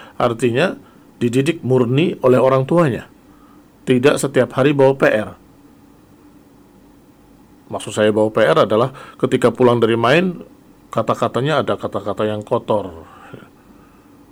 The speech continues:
ada kata-kata yang jelek. "Dari mana kamu dapat?" "Dari si fulan."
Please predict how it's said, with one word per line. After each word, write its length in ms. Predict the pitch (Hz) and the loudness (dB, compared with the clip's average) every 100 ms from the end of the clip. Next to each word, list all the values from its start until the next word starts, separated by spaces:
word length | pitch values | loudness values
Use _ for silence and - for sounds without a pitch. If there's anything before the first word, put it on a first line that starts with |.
| - - | -12 -8
ada 160 | 117 | -4
kata-kata 400 | 113 110 110 117 | -4 -2 -2 -2
yang 160 | 117 113 | -2 0
jelek. 240 | 113 110 | -2 0
"Dari 160 | 127 151 | 0 2
mana 240 | 220 220 | 4 2
kamu 240 | 160 135 117 | 2 2 2
dapat?" 320 | 107 107 - | 0 -2 -4
"Dari 240 | 113 110 | -2 -2
si 160 | 104 107 | -4 -8
fulan." 400 | - 82 78 | -10 -12 -12